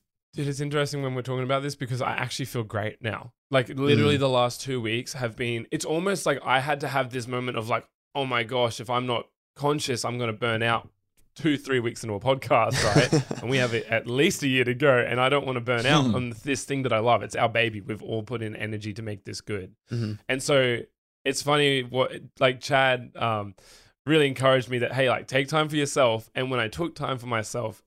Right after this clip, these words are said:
Speaker 1: I actually had time to think about how to process it different and what
Speaker 2: Mm.
Speaker 1: I needed to get done, how to get, and what I needed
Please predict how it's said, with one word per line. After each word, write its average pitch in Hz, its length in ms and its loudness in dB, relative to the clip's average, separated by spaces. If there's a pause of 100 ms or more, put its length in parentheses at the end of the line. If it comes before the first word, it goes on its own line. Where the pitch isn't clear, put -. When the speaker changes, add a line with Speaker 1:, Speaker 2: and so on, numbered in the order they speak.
Speaker 1:
I 123 100 0
actually 123 240 -4
had 120 220 -6
time 120 200 -10
to 120 60 -14
think 120 200 -12
about 107 300 -6 (280)
how 120 200 0
to 117 120 -6 (100)
process 113 560 -4
it - 140 -18
different 110 360 -14 (320)
and 123 200 -6
what 123 100 2
Speaker 2:
Mm. 135 60 6
Speaker 1:
I 135 120 4
needed 120 380 -2
to 120 100 -10
get - 320 -8
done, 107 320 -2
how 117 180 -2
to 113 80 -2
get, 110 280 -4 (480)
and 123 100 -8
what 135 140 -4
I 139 140 0
needed 117 440 -4